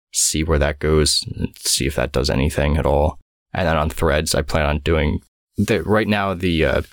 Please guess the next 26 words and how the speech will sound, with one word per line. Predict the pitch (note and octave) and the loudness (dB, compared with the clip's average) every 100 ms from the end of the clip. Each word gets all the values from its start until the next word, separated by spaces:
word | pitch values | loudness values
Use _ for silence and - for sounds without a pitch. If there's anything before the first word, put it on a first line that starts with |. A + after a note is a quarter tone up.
| _ | _
deer | G2 F#2 D#2 | 2 4 4
algorithm | B1+ E2 E2 F2 E2+ E2 F2 - | 2 0 0 4 4 4 2 0
posts | - E2+ E2 - - | 0 2 2 0 0
are | D#2+ | -2
popping | - D#2+ D#2+ D#2+ | -2 -2 -2 0
off, | D#2+ E2 - _ _ - - | 2 0 -4 _ _ -10 -4
and | G#2+ E2+ D2 - - - _ _ - | 0 2 2 -2 -6 -14 _ _ -2
that | D#2+ | 0
seems | - F#2+ F2 | 0 0 0
to | F2 | 0
be | E2+ | 0
getting | F2 E2+ E2 F2+ F#2 - - | 2 2 2 0 -4 -16 -6
or | E2 | -2
helping | - E2+ E2 | 0 0 -2
to | |
gain | D#2+ D#2+ D2+ | 0 0 0
a | |
lot | D2+ D2+ | 2 0
of | |
traction | - C#2 C#2+ - D2 D2+ | -2 -2 -2 0 0 0
to | - D#2+ | 0 -2
at | D#2 | 0
least | E2+ E2 | 0 0
figure | - - F2 D#2+ D#2+ | -2 -2 0 2 2
out | D#2+ D2 - - _ _ - | 0 -2 -8 -16 _ _ -4
who | - G2 F2 F2 E2 | 0 4 4 4 2